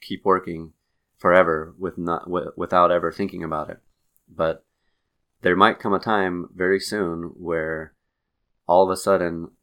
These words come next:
all the people who are supposed to be maintaining all these things just stop working because of, uh, the elites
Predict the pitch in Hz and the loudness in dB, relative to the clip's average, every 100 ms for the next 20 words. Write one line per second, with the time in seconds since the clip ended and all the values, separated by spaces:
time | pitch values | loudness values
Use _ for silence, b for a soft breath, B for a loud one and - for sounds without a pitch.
0 | _ - 87 95 - 101 98 98 98 85 | _ 2 4 2 -4 -4 -2 -2 -2 -2
1 | 82 - - 92 - 87 87 87 87 104 | -2 -6 -6 -6 -6 -6 -4 -6 -4 -4
2 | 95 87 85 80 80 - 85 82 82 - | -2 0 0 0 -6 -8 -8 -10 -14 -20
3 | _ _ _ _ _ _ _ - 95 90 | _ _ _ _ _ _ _ -4 -4 -4
4 | - 90 85 87 85 78 78 _ _ _ | 4 4 4 -2 -2 -10 -18 _ _ _
5 | _ _ _ 90 - 80 78 76 - _ | _ _ _ -12 -8 -6 -6 -8 -12 _
6 | 80 80 78 78 _ _ _ _ _ _ | -6 -4 -4 -6 _ _ _ _ _ _
7 | _ 82 78 73 65 71 _ _ 90 87 | _ -8 -6 -8 -10 -18 _ _ -4 -2
8 | 82 90 87 - - | 0 -2 -4 -10 -16